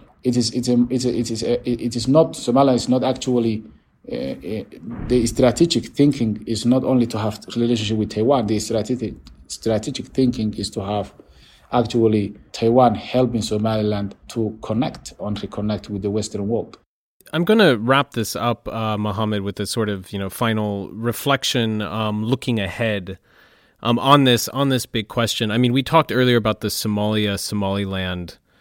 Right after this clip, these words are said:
Speaker 2: uh, dialogue, and, and, and you, um, suggested it's a bit of a, a dead end. I know how, uh, a number of people sort of, um, from outside sort of look at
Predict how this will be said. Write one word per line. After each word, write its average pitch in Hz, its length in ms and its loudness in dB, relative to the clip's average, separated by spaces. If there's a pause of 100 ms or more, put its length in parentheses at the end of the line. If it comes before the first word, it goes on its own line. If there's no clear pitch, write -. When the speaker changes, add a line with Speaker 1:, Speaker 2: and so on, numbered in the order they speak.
(460)
Speaker 2:
uh, 90 100 -8
dialogue, 123 540 6
and, 92 180 -6
and, 87 180 -10
and 95 220 -8
you, 95 360 -6
um, 87 460 -10 (120)
suggested 104 560 -6
it's 98 160 -8
a 95 40 -6
bit 104 200 -6
of 101 160 -6
a, 95 260 -6 (440)
a 110 100 -8
dead 113 240 -2
end. 104 440 -4 (380)
I 139 100 0
know 180 300 6
how, 131 500 4 (120)
uh, 127 220 -6
a 127 100 -2
number 147 320 2
of 127 120 -2
people 120 300 -2
sort 113 180 0
of, 104 220 -4 (420)
um, 113 220 -4
from 120 220 2
outside 117 520 2
sort 107 160 -2
of 104 120 -4
look 120 160 0
at 113 100 2